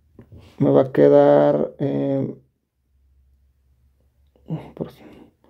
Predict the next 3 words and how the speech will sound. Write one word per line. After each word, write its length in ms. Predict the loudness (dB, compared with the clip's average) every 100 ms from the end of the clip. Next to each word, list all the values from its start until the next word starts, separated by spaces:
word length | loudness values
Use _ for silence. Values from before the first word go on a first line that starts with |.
| _ _ _ _ _ _
z 500 | _ -6 0 0 -2 -20 _ _ _ _ _ -12 -10
cuadrado 640 | -6 -4 0 2 2 0 -8 _ _ _ _ _ _ _ _ _ -12 -4
aquí. 520 | -2 0 0 0 -4